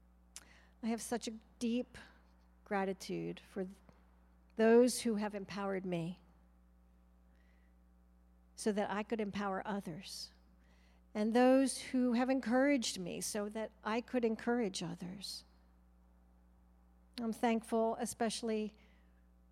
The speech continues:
for my brothers in Christ here today, Dan and Brian. Brian, you opened the door of real ministry to me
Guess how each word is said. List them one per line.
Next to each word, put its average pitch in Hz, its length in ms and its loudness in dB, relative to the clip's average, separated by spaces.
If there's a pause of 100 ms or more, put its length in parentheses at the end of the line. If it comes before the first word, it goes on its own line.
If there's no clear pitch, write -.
(120)
for 233 100 -2
my 220 160 2
brothers 214 440 2
in 208 100 -2
Christ 208 460 -6
here 185 140 -6
today, 180 480 -8 (1080)
Dan 196 440 -4 (600)
and 208 100 -8
Brian. 196 500 -6 (2750)
Brian, 233 500 6
you 240 200 6
opened 233 240 6
the 220 60 6
door 226 320 6
of 202 160 0
real 226 180 2
ministry 226 520 -2
to 190 80 -12
me 185 380 -10